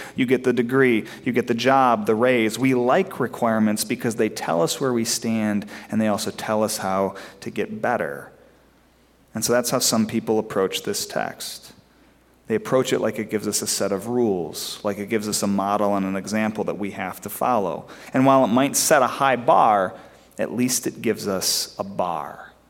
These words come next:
that we can measure ourselves according to. In some ways, it's easier to figure out what generosity looks like when we're simply told what it needs to look like.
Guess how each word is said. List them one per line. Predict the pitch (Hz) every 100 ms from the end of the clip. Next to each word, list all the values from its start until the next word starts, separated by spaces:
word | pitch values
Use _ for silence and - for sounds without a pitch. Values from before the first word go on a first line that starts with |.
| _ _ _ -
that | -
we | 101
can | - 98
measure | 98 92 95
ourselves | 87 87 92 85 82
according | 95 - 95 87 -
to. | - - - - _ _ _ _ _ _ _ _ _ - -
In | 113
some | - 180 175 131
ways, | 95 87 - - - - - _
it's | 113 - 131
easier | 151 143 139
to | 113
figure | - 117 113 113
out | 98
what | 98
generosity | 101 98 101 92 95 - 85
looks | 87 - -
like | 62 64 - - - - _ _
when | 110 101
we're | 92
simply | 117 107 101
told | 95 - - 104 69 - - - - -
what | 98 -
it | 92
needs | 92 -
to | -
look | 50 -
like. | -